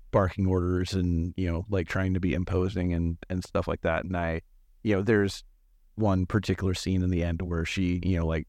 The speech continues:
stands up to him, like, you know, once and for all kinda. And I, you know, I really dug that,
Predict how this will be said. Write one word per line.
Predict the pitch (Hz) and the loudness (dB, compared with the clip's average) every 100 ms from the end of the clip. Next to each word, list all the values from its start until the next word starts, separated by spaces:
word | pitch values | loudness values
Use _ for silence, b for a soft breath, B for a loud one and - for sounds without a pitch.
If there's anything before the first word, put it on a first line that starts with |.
| _ - | _ -12
stands | - 123 92 92 | 0 2 2 2
up | 92 - | 0 0
to | 101 | 0
him, | 87 92 | 0 0
like, | 85 80 - | -2 -4 -4
you | 95 | -2
know, | 85 - | -2 -2
once | 95 90 | -2 -2
and | - | -4
for | - 87 | -4 0
all | 82 | 0
kinda. | 78 82 80 78 | -2 -2 0 0
And | 82 | 0
I, | 80 71 - | 0 -2 -4
you | 92 71 | -4 -2
know, | 80 | 0
I | 90 | 0
really | 90 90 87 | 0 0 0
dug | 82 82 90 | 0 -2 -2
that, | 90 85 | -2 -2